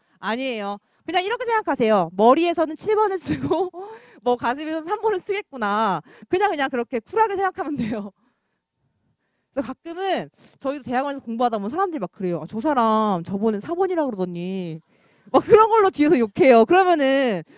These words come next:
솔직한 얘기가 나오기 어렵잖아요. 그냥 이게 사실은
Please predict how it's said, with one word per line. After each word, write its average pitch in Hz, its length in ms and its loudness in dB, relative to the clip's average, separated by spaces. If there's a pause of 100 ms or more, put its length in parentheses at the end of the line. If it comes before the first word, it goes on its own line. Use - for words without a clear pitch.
솔직한 466 480 -4
얘기가 214 180 -4
나오기 175 280 0
어렵잖아요. 151 800 -6 (680)
그냥 269 280 -2
이게 262 200 -2
사실은 359 600 -6